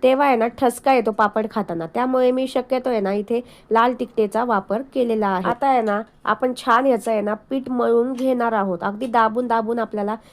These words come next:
हे पीठ मळायचं आहे आणि एखादी गाठी गुठळी जर ह्याच्यात राहिलेली असेल ना, तर ती देखील आपल्याला मोडून काढायची आहे. तर पाहू शकता, जसं व्हिडिओमध्ये मी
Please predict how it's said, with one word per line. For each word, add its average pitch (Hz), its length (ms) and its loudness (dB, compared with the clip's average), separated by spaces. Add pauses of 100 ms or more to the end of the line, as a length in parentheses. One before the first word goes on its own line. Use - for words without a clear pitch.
(180)
हे 247 80 4
पीठ 269 300 -6
मळायचं 226 460 -2
आहे 208 380 0 (280)
आणि 254 220 0
एखादी 240 340 0
गाठी 220 340 2
गुठळी 247 340 -2
जर 220 100 -4
ह्याच्यात 214 280 -4
राहिलेली 214 460 -2 (360)
असेल 247 340 2
ना, 202 220 2
तर 247 40 -6
ती 254 180 -6
देखील 233 320 2
आपल्याला 214 300 0
मोडून 233 400 2
काढायची 180 440 -4
आहे. 160 200 -8
तर - 360 -12
पाहू 254 220 2
शकता, 233 300 -2
जसं 214 240 -4
व्हिडिओमध्ये 220 500 0
मी 226 180 -4